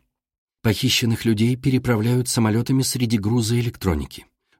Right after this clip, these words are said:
Нужен обыск в терминале и допрос всех, кто контролирует погрузку. Через них выйдем на отправителей. И нужен немедленный сигнал в Альтагору, чтобы досмотрели все контейнеры без исключения».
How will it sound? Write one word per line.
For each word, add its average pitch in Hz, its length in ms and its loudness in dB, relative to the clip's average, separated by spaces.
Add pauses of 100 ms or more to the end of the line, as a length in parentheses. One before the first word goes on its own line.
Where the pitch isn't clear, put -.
Нужен 107 340 4
обыск 113 340 0
в - 80 -14
терминале 110 640 2
и 120 40 2
допрос 117 420 0
всех, - 460 -2
кто - 180 0
контролирует 117 720 0
погрузку. 95 540 -2 (480)
Через 101 320 2
них - 400 0
выйдем 113 440 2
на 127 120 2
отправителей. 117 600 -2 (360)
И 123 100 4
нужен 127 340 4
немедленный 135 560 4
сигнал 123 440 0
в 127 80 -2
Альтагору, 123 560 0 (280)
чтобы 117 320 2
досмотрели 120 600 0
все - 360 0
контейнеры 123 720 2
без 131 320 2
исключения». 92 800 -2